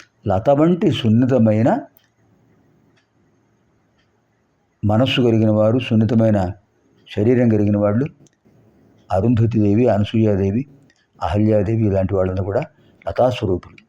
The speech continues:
లత ఏ విధంగా వృక్షాన్ని అల్లుకుని విడిచిపెట్టకుండా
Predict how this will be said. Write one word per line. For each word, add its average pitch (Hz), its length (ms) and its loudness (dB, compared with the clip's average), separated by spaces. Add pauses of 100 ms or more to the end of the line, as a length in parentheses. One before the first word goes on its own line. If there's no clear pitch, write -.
(1600)
లత 95 200 -2
ఏ 117 180 2
విధంగా 107 500 0 (1800)
వృక్షాన్ని 135 480 2
అల్లుకుని 107 540 2 (2500)
విడిచిపెట్టకుండా 107 1000 0